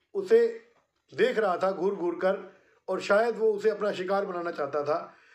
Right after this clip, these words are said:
जैसे ही गाय को इस बात का आभास हुआ कि यह शेर, यह बाघ मुझे अपना शिकार बनाना चाहता है, वो डर गई, वो सहम गई और, अ,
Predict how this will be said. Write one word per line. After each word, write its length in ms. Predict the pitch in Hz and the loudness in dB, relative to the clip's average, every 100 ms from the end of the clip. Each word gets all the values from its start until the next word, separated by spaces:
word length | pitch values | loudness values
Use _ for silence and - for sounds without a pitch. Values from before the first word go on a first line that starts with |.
| _ 156 | _ 2
जैसे 320 | 226 247 302 | 2 2 -2
ही 80 | 302 | 0
गाय 280 | 254 247 | 0 0
को 360 | 247 262 262 - | 0 0 0 -4
इस 140 | 220 | -8
बात 320 | 190 220 220 226 | -2 0 0 0
का 480 | 247 233 - - _ _ _ _ _ _ _ _ _ - | 0 -2 -6 -18 _ _ _ _ _ _ _ _ _ -4
आभास 400 | 175 170 220 269 | -2 2 0 0
हुआ 220 | 220 175 202 - - _ _ - | -2 -2 -4 -8 -20 _ _ -8
कि 400 | 233 247 - - _ _ _ _ | -6 -6 -10 -16 _ _ _ _
यह 220 | 156 202 233 | -2 0 0
शेर, 420 | - 220 240 190 | 4 4 4 2
यह 140 | 190 208 | 0 0
बाघ 300 | 180 226 202 | 0 0 -2
मुझे 240 | 202 202 | -4 -2
अपना 260 | 208 196 190 | -2 -2 -6
शिकार 320 | 185 208 208 | -2 -2 0
बनाना 240 | 196 190 | -2 -6
चाहता 300 | 180 143 165 | -4 -2 0
है, 160 | 151 - - - | -2 -4 -16 -8
वो 60 | 180 | -6
डर 260 | - 185 | 0 0
गई, 260 | 170 123 107 | 0 -6 -8
वो 160 | 139 160 | -6 -4
सहम 400 | 208 190 220 190 | 0 0 0 -2
गई 260 | 131 107 - _ _ _ - | -6 -8 -16 _ _ _ -4
और, 300 | 156 151 147 | -2 0 -2
अ, 360 | 143 131 123 | -2 -4 -6